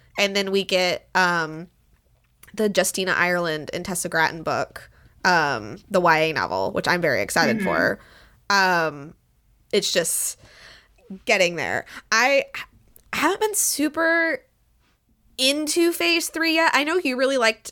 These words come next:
Speaker 1: Eye of Darkness, um,
Speaker 2: Yeah.
Speaker 1: which I liked, but, like, I've been reading the comics, and the comics have, there's been a lot going on. <laughs> I just feel like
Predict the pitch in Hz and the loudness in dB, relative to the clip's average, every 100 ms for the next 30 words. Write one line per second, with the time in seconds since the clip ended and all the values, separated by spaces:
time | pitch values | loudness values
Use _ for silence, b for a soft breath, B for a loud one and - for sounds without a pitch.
0 | - 208 196 180 - 220 226 262 - - | -2 0 2 0 -2 -2 -2 -4 -8 -10
1 | - _ 208 196 190 180 226 208 - _ | -14 _ 2 2 2 2 2 0 -4 _
2 | _ _ 247 - 587 277 208 175 147 - | _ _ -2 2 0 2 0 0 -6 -10
3 | - - b b b b _ _ 240 277 | -14 -16 b b b b _ _ 2 4
4 | 285 294 277 349 - - 202 202 240 - | 2 0 -4 -2 -4 0 2 2 2 -2
5 | 226 190 - 226 370 - - 220 185 - | -4 -4 -2 -2 -2 -6 -6 -6 -6 -10
6 | _ _ _ _ _ _ _ 214 208 311 | _ _ _ _ _ _ _ -10 -2 0
7 | 180 175 220 - - 208 185 175 185 277 | 2 2 2 -2 -10 -2 0 2 2 2
8 | - - - - - - - 262 349 - | -2 -8 -16 -20 -18 -14 -2 6 6 6
9 | 277 302 330 359 - | 2 0 2 0 -4